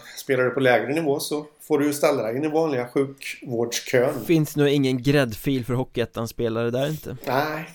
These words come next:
Speaker 1: jag tror inte det. Nej, men det är surt. Han har ändå varit en, eh, alltså, ja, men han snittar en poäng i fjol, snittar nästan en poäng i år också.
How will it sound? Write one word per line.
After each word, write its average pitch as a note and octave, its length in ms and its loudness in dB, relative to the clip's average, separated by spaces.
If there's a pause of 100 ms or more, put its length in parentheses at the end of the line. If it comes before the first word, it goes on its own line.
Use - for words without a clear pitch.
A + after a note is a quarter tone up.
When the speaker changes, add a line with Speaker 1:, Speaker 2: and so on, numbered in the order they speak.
(180)
Speaker 1:
jag C3+ 180 -6
tror D3 180 4
inte D3 120 -4
det. A2+ 220 -2
Nej, C3 220 4
men D#3 80 6
det F3 60 10
är F#3 40 8
surt. F3+ 420 10
Han D#3+ 140 8
har D#3+ 100 4
ändå D#3+ 180 2
varit C#3 420 6
en, D3 220 2 (1000)
eh, - 640 0
alltså, B2+ 400 4 (680)
ja, - 120 -2
men C#3+ 280 6 (140)
han D3+ 100 0
snittar D3 320 4
en C3+ 240 10
poäng C3 220 6
i B2 40 0
fjol, B2 360 6
snittar A#2+ 280 -2
nästan A2+ 680 -4
en G#2+ 220 -8
poäng G#2 280 -4
i G#2 80 -6
år G#2 200 -8
också. A#2+ 340 -8